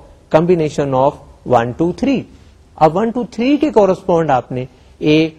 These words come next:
اور بی کے لیے ٹرانزیشن ڈھونڈنی ہے، اور یہ ٹرانزیشنز گیون این ایف اے کو سامنے رکھ کر ہی کیلکولیٹ کرنی ہے۔ تو آئیے ان کی اے اور بی کے لیے ٹرانزیشن دیکھتے ہیں۔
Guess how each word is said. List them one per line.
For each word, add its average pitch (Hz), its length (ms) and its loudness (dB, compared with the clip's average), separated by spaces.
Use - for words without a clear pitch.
اور 135 180 0
بی 135 220 -2
کے 147 120 -2
لیے 135 80 -2
ٹرانزیشن 127 440 -4
ڈھونڈنی 165 460 -2
ہے، 226 80 -2
اور 135 260 2
یہ 156 260 2
ٹرانزیشنز 139 680 -2
گیون 202 380 2
این 143 180 -2
ایف 135 160 -4
اے 143 60 2
کو 143 140 -2
سامنے 131 340 -4
رکھ 120 220 -4
کر 131 220 0
ہی 208 200 -2
کیلکولیٹ 131 540 -2
کرنی 104 240 -4
ہے۔ 90 160 -16
تو - 120 -16
آئیے 147 260 4
ان 156 120 -4
کی 135 200 -4
اے 139 180 2
اور 131 80 -2
بی 131 180 -2
کے 170 100 -6
لیے 147 80 -8
ٹرانزیشن 139 380 -4
دیکھتے 135 260 -2
ہیں۔ 269 80 0